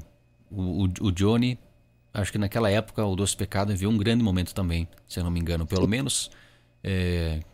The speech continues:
Speaker 1: nós acompanhávamos, é, eu trabalhava no rádio, na verdade,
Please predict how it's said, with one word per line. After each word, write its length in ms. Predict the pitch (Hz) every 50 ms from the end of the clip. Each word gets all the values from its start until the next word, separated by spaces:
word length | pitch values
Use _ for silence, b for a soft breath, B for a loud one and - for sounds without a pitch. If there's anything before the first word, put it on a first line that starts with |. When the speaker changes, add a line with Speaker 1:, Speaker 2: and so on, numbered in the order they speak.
| _ _ _ _ _
Speaker 1:
nós 140 | - 98 -
acompanhávamos, 1000 | 101 - 110 101 - 101 92 98 110 110 90 87 80 80 78 - - - - - - _ _ _ _ _ _ _ _ _ _ _ _ _ _ _ _ _ _
é, 240 | - - 85 78 73
eu 80 | 95 127
trabalhava 480 | - - - 85 85 85 92 92 85
no 80 | 87 85
rádio, 340 | 80 82 87 98 101 87 85
na 100 | 80 80
verdade, 560 | 80 78 76 76 85 87 98 95 - - -